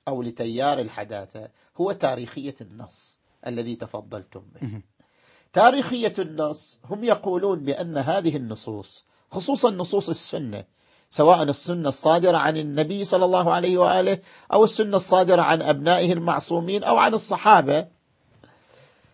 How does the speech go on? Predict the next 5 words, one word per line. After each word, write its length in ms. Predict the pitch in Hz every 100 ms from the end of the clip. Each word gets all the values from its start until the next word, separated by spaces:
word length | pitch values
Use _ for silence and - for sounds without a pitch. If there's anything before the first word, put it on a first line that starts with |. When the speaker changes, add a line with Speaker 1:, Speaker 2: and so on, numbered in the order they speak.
| _ _ -
Speaker 1:
هذه 560 | 160 226 311 294 233
النصوص 880 | 226 190 185 - 156 147 156 - - -
صدرت 920 | - 196 226 247 240 233 - - - _
في 260 | - 208 226
ظروف 1000 | 175 175 175 233 247 190 117 - -